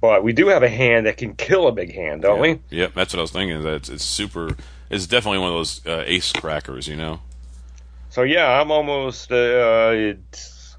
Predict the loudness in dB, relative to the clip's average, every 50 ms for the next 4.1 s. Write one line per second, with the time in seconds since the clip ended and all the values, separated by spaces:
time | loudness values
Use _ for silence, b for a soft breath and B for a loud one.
0 | -6 -2 0 2 2 2 0 -2 -6 -8 -10 -6 -4 -2 -2 0 2 2 4 4
1 | 4 4 4 4 2 4 4 4 4 4 4 2 0 -2 -2 0 2 2 2 2
2 | 0 -4 -2 0 2 2 2 2 0 0 0 2 2 4 4 4 4 4 2 2
3 | 2 2 2 2 2 2 2 4 2 2 2 0 0 2 2 2 2 2 0 -2
4 | -4